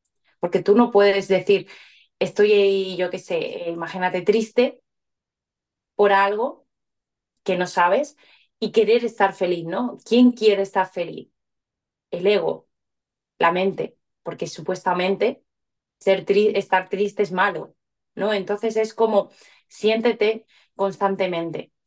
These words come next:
En, si nos ponemos a parar y observarnos, es como incluso cuando estamos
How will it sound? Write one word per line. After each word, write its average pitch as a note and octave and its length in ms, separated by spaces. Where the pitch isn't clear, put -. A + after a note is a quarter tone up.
En, G3+ 220
si G3+ 320
nos F#3+ 160
ponemos G#3 320
a B3 100
parar G#3 280
y G3 100
observarnos, F#3+ 880
es G#3 200
como G#3 480
incluso G#3 540
cuando F#3 260
estamos A3 600